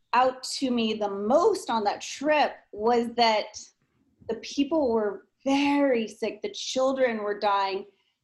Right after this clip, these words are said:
because the water that they were drinking was contaminated. And it just,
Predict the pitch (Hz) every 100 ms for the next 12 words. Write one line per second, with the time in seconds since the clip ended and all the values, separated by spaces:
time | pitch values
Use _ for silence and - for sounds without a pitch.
0 | - - 226 226 254 226 214 202 208 220
1 | 233 240 226 214 202 - _ - 208 202
2 | 208 202 208 202 214 185 180 - 196 -
3 | - 202 196 180 156 - - _ _ _
4 | 214 226 226 226 220 220 214 214 - -
5 | _ _ _ _ _ _ 240 240 - 285
6 | 262 262 -